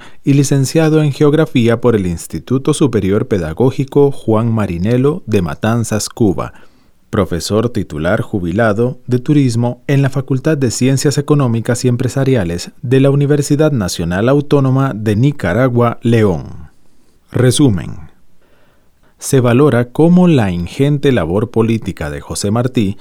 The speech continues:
orientada a trabajar por el equilibrio del mundo, la libertad, la paz y el trabajo virtuoso para todos los pueblos, le exigió realizar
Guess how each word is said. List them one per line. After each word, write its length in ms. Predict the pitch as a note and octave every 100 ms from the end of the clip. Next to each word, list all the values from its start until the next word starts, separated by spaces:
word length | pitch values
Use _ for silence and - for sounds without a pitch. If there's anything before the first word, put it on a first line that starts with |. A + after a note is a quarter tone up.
| - - -
orientada 720 | B2+ A#2+ A2 F2+ A2+ B2 C3
a 80 | C3+
trabajar 520 | B2+ B2 B2 C#3+ C3+
por 140 | - F#2+
el 120 | D#2+
equilibrio 560 | D#2 - F2 G2+ A2+ B2
del 160 | C3+
mundo, 560 | C#3 C#3+ G#2+ F#2+ A#2 - - -
la 120 | F2
libertad, 680 | E2+ E2 - - A2 G#2 - - - -
la 260 | D#2+ D#2+
paz 400 | - G#2+ A2+ - - -
y 100 | A#2+
el 140 | A2
trabajo 480 | - A2 D3+ E3 C3
virtuoso 640 | A2 F#2 - D3 - D#3
para 180 | G2+ D#2+
todos 460 | - A2+ A#2+ A2+ A2+
los 200 | F#2+ -
pueblos, 600 | B2+ B2+ F2 C#2+ - - - _ -
le 240 | F#2+ F2
exigió 580 | E2+ - F2+ - A2+ A2
realizar 640 | G2+ D2+ D2+ A2+ B2 C3